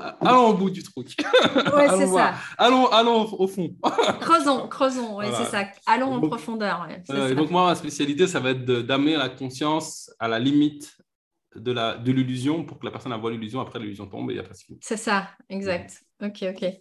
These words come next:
Speaker 2: Donc, c'est de les
Speaker 1: Donc,
Speaker 2: amener, euh, sur le voyage, en fait, c'est ça, c'est d'aller jusqu'à la frontière du réel. <laughs> Je sais presque pour en faire une, <laughs> tu sais, comme,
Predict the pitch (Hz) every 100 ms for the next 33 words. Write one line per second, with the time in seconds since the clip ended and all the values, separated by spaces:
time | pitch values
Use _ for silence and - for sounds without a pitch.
0 | - 202 277 233 226 240 247 285 277 233
1 | 220 - 226 226 233 247 254 226 220 233
2 | 220 247 220 208 208 214 233 240 247 226
3 | 233 - 349 370 - - 302 311 330 254
4 | 214 208 196 226 240 - 214 - 220 214
5 | - 226 226 214 208 202 202 247 254 254
6 | 247 - 240 240 233 214 190